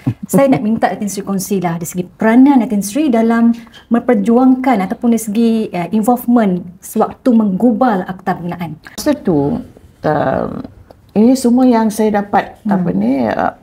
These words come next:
Speaker 2: idea ni bila saya pergi ke, you know, ke conference ke,
Speaker 1: Hmm.
Speaker 2: alias saya dijemput ataupun saya terpaksa memberikan, apa, a keynote address ke. Jadi,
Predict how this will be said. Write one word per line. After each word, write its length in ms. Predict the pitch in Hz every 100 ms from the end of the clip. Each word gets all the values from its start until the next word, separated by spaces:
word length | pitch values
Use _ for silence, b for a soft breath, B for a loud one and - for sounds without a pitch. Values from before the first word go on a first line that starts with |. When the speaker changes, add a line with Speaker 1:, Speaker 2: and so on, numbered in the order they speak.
| -
Speaker 2:
idea 400 | 170 170 190 180
ni 100 | 175
bila 160 | 170
saya 200 | 160 165
pergi 420 | 156 156 156 151 151 B B -
ke, 180 | 165 151 139 151 -
you 140 | 175
know, 160 | 185 180
ke 260 | 180 - 143
conference 640 | - 156 147 160 147 143
ke, 100 | -
Speaker 1:
Hmm. 520 | 151 185 185 175 175 170
Speaker 2:
alias 260 | - 151 143
saya 100 | 156
dijemput 540 | 143 135 147 - 147
ataupun 440 | - - 147 147 139
saya 220 | - 151
terpaksa 440 | - - - - 151 143 -
memberikan, 720 | 151 147 143 147 - 147 143 B B B _
apa, 280 | - - 247 269 214
a 120 | 139
keynote 340 | - 143 147
address 420 | 127 135 - 139 -
ke. 100 | 147
Jadi, 300 | 156 247